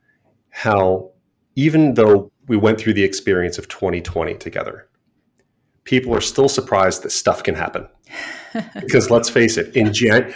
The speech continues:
Speaker 1: th-, this time four years ago, I did not have pandemic on my bingo card. And yet,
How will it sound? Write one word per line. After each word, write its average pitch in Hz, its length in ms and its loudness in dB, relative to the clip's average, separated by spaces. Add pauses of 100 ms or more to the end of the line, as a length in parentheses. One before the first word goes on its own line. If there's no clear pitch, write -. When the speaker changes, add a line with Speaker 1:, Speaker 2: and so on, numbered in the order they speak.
(100)
Speaker 1:
th-, 104 140 -8 (140)
this 147 260 2
time 143 340 4
four 127 240 4
years 110 240 4
ago, 85 320 0 (320)
I 120 160 8
did 127 180 4
not 135 240 6
have 117 220 2
pandemic 104 520 2
on 98 120 2
my 101 100 4
bingo 120 380 6
card. - 340 -2 (800)
And 107 240 6
yet, 135 280 6